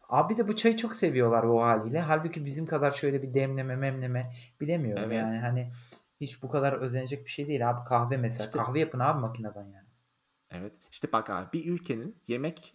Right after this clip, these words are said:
Speaker 2: ve yeme içme kültürünün tırtlığını buradan anlayabilirsin. Mesela İngiltere-, İngiltere'nin ne kadar tırt olduğunu buradan anlayabiliyorsun. Abi çayı çok seviyorlar değil mi? Çay yani saat beş çayı var. Hani öyle bir kültürün öyle bir parçası var yani saat beşte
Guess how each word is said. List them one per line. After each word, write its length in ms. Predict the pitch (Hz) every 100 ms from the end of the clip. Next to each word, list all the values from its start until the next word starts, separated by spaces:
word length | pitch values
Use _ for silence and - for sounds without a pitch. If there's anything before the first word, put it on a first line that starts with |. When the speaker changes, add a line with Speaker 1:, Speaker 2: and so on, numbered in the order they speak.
| _
Speaker 2:
ve 60 | 127
yeme 300 | 120 120 160
içme 320 | 131 - 165
kültürünün 580 | 165 143 - 131 165 - _
tırtlığını 680 | - 156 - - 156 175 156
buradan 220 | 147 156
anlayabilirsin. 520 | 139 139 135 123 -
Mesela 200 | - - 143
İngiltere-, 400 | 156 190 - 175
İngiltere'nin 520 | 147 151 180 160 151
ne 60 | 165
kadar 240 | 156 -
tırt 220 | - 170
olduğunu 260 | 139 160 151
buradan 160 | 151
anlayabiliyorsun. 600 | 120 135 143 143 104 - -
Abi 260 | 147 196 117 - _ -
çayı 240 | - 226
çok 220 | - 339
seviyorlar 440 | - 156 110 110 320
değil 100 | 330
mi? 120 | 110
Çay 320 | - 196 277
yani 440 | 160 107 104 285 -
saat 380 | - 135 - -
beş 200 | 226 -
çayı 220 | 240 320
var. 180 | 170 92 - _
Hani 180 | 110 101
öyle 220 | 104 113
bir 40 | 123
kültürün 400 | - - 135 151
öyle 220 | 147 147
bir 100 | 175
parçası 440 | 175 170 190 -
var 140 | 196 95
yani 280 | 90 104 117
saat 320 | - 117 -
beşte 420 | 151 - 120 -